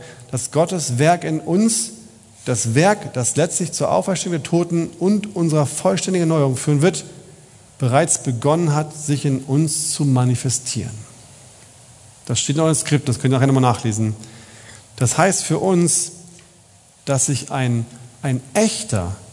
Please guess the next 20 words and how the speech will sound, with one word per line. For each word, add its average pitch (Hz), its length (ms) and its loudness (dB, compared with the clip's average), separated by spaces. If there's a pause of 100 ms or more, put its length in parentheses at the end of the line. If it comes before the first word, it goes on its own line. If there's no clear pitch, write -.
(400)
ein 131 280 2
echter 190 460 2
christlicher 190 680 -2
Mann 151 460 2
dadurch 175 440 0
auszeichnet, 143 840 -2
auszeichnet, 143 580 0 (480)
dass 131 200 2
er 135 180 -2
dieselbe 127 600 0
Liebe 156 340 2
in 156 280 0
sich 151 240 0
hat, 143 240 0 (240)
die 139 100 2
auch 127 120 -2 (100)
Paulus 127 360 2
in 113 100 -2
sich 107 200 -6
hatte. - 160 -8